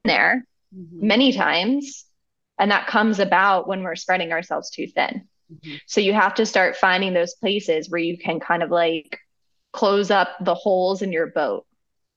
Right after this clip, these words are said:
Speaker 2: Mm.
Speaker 1: right? So the ship is sinking and you can bail the water out. That's part of it. But you also have to close the holes in the boat. So start by closing the holes in the boat.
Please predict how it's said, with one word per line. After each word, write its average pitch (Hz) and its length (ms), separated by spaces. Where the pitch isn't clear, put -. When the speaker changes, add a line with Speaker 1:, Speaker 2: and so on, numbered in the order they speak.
Speaker 2:
Mm. 180 400
Speaker 1:
right? 175 200
So 214 180
the 196 120
ship 226 300
is 262 160
sinking 202 1080
and 196 240
you 202 80
can 214 160
bail 208 240
the 240 100
water 220 360
out. 185 480
That's 220 260
part 214 260
of 180 100
it. 185 280
But 220 120
you 208 80
also 214 180
have 226 120
to 226 100
close 214 260
the 214 120
holes 196 280
in 185 100
the 190 80
boat. - 320
So 208 220
start 214 240
by 226 80
closing 214 340
the 190 100
holes 180 220
in 170 100
the 156 80
boat. 214 260